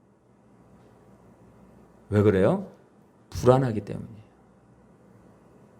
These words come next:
그러니까 어떻게 돼요? 자기 스스로 뭔가를 하려고 하기 때문이에요. 우리는 어떤, 우리도 불안하죠.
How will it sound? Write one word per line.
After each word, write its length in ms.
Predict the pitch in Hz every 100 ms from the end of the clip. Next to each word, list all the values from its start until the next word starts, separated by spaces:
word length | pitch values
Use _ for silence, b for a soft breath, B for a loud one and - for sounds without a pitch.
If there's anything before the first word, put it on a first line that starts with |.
| _ _ - - - - - - - - - - - - B B
그러니까 320 | 135 143 127
어떻게 200 | 110 117
돼요? 160 | 101 113 B B -
자기 540 | - 123 156 165 247
스스로 380 | 240 247 247 226
뭔가를 320 | 139 120 139
하려고 380 | 131 220 226 160
하기 160 | 127 113
때문이에요. 340 | - 110 92 - _ _ _ _ _ _ _ - - - _ -
우리는 360 | 131 123 156 156
어떤, 220 | 117 127
우리도 340 | 143 240 294 220
불안하죠. 640 | 220 254 240 240 240 -